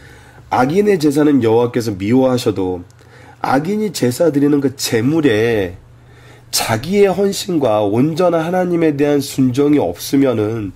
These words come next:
이거는 뭐죠? <laughs> 또 뭐라고 얘기를 해야 되죠? 뭐 기분가요?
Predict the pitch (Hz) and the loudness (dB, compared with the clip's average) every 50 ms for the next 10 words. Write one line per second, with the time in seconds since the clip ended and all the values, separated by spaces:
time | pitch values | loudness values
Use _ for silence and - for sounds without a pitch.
0 | - - - - - - - - - 131 131 151 165 202 208 202 208 196 185 151 | -16 -20 -20 -20 -20 -20 -20 -8 -2 0 0 2 2 2 2 2 0 0 0 -2
1 | 120 107 113 120 - - - - - - - - - - - - - - - - | -2 -4 -6 -12 -14 -18 -20 -20 -20 -20 -20 -20 -20 -20 -20 -20 -20 -20 -20 -20
2 | - - 117 110 113 120 113 - - 117 113 139 185 - - - - - - - | -16 -10 -6 -4 -4 -4 -2 -2 -2 0 0 -2 -2 -6 -12 -16 -16 -16 -16 -16
3 | - - - - - - - 127 - - 143 139 120 101 110 107 120 143 185 202 | -18 -20 -20 -14 -14 -12 -12 -8 -2 0 2 2 0 0 -2 0 2 2 0 0
4 | 180 190 160 139 127 120 123 127 143 143 139 127 113 101 95 123 156 214 - - | -2 0 0 0 2 0 2 2 2 2 2 2 0 0 0 -2 -4 -4 -6 -14
5 | - - - - - - - - - - - - - 117 - - - - 131 120 | -20 -20 -20 -20 -18 -18 -16 -18 -18 -20 -18 -12 -10 -10 -6 -4 -2 -2 0 2
6 | 131 147 151 139 123 113 107 113 156 214 | 2 2 2 4 2 2 2 0 0 -2